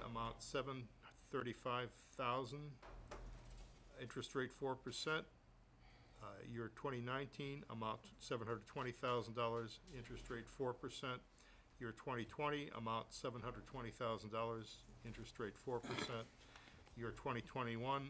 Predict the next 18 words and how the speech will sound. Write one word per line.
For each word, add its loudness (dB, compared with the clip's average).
amount 2
seven -2
hundred 0
twenty 2
thousand 4
dollars, 2
interest -6
rate -2
four 4
percent. 0
Year 4
twenty 2
twenty-two, 2
amount 0
seven 2
hundred 2
fifteen -2
thousand, 2